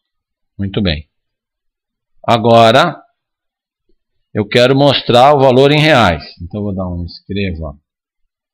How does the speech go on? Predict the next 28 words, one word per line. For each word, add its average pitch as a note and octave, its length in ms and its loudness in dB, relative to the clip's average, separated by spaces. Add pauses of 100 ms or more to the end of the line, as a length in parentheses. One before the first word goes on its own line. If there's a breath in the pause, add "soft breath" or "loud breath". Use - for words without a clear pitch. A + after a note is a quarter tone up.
(360)
L, F#2 560 -4 (3500)
valor. F2+ 600 -2 (880)
Então, G2+ 200 -6
como D#3+ 160 -2
eu D#3+ 40 2
estava C3+ 300 2
falando, B2+ 580 0 (880)
é, G2+ 560 -2 (1500)
a A#2 100 -2
mensagem C#3+ 920 0
eu G#2 80 -6
coloco A#2+ 340 -2
entre D3+ 240 -6
aspas. F#2 380 -6
Então, A2+ 180 -4
ela B2+ 120 2
sai C3 240 0
literalmente D3+ 960 0
na E3+ 120 0
tela. G#2 260 0
Vai G2 100 -2
sair A2+ 160 0
essa A#2 140 -2
mensagem B2+ 380 0
escrita C#3 260 -2
como D#3 200 -2
está F3+ 240 0
aí. C3+ 180 0